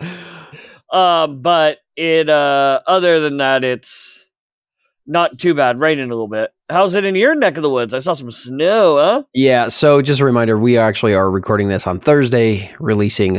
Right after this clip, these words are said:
Speaker 2: the following Monday. So last night we had about eight inches of snow dump on us. It was
Speaker 1: Oh, about
Speaker 2: it was
Speaker 1: me.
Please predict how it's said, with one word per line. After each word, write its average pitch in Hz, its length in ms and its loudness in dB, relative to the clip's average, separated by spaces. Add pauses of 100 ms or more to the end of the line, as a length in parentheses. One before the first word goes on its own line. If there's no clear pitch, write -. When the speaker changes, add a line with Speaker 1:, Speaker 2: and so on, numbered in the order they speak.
Speaker 2:
the 98 100 0
following 92 440 -2
Monday. 101 500 0
So 92 340 0
last 104 380 0
night 92 260 -2
we 98 120 -2
had 87 400 -2
about 87 400 -4
eight 98 180 0
inches 92 320 -2
of 87 140 -6
snow 92 400 -4
dump 107 240 -2
on 117 180 0
us. 127 240 -2
It 92 200 -4
was 104 160 0
Speaker 1:
Oh, 262 100 2
about 156 340 0
Speaker 2:
it 160 60 -8
was - 20 -10
Speaker 1:
me. 135 300 -10